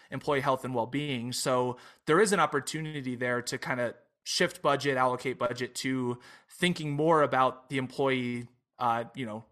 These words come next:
overall satisfaction, you know, wh-, wherever they're working, whether they are in an office or whether they're working at home. So, uh, it, it, but it, but it's extremely challenging, uh, to, and, and from the employer's perspective, it's hard to know if you,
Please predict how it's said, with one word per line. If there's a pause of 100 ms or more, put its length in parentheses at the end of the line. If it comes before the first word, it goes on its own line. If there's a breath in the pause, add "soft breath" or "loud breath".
(160)
overall
satisfaction,
you
know,
wh-,
wherever
they're
working,
whether
they
are
in
an
office
or
whether
they're
working
at
home.
So, (520 loud breath)
uh, (100)
it, (440 soft breath)
it,
but
it,
but
it's
extremely (280)
challenging, (160)
uh,
to,
and,
and
from
the
employer's
perspective,
it's
hard
to
know
if
you,